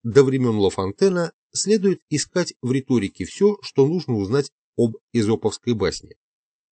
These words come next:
Лафонтену удалось сделать басни приятной поэтической игрушкой. Все начали трактовать басню как детскую игру.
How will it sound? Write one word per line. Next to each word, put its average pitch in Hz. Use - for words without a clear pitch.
Лафонтену 143
удалось 139
сделать 120
басни 123
приятной 123
поэтической 131
игрушкой. 131
Все -
начали 170
трактовать 120
басню 117
как -
детскую 117
игру. 135